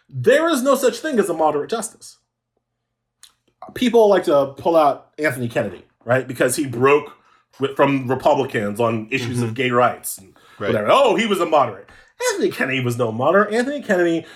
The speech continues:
Speaker 1: is one of the biggest First Amendment absolutists to ever sit upon the Supreme Court.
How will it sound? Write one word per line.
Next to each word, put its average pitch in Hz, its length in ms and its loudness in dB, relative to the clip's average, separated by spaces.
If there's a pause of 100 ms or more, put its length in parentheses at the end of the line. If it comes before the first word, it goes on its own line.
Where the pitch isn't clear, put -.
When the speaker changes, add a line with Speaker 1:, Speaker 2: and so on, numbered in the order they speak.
(100)
Speaker 1:
is 143 160 -4
one 175 140 -4
of 170 120 0
the 143 120 0
biggest 190 420 0
First 202 300 -2
Amendment 165 340 -2
absolutists 143 600 0
to 123 180 -10
ever 151 260 0
sit 143 220 -2
upon 131 280 -4
the 117 60 -6
Supreme 104 300 -12
Court. - 240 -20